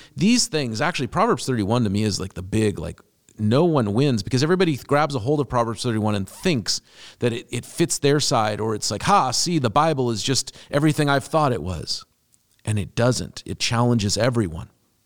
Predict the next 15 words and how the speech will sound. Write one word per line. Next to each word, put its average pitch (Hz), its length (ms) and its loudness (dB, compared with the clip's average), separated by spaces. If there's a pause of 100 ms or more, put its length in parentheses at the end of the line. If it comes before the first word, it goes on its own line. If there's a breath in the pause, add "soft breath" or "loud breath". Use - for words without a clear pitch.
(520 loud breath)
I 202 40 2
think 294 160 2
the 214 80 0
Proverbs 151 420 2
themselves 135 420 2
can 120 140 -2
be 110 300 0
a 113 80 -2
landmine, 107 580 0 (220 loud breath)
not 170 280 2
in 165 140 -2
any 165 160 2
specific - 520 -2
verse, 113 580 0 (100)
chapter, 143 540 -2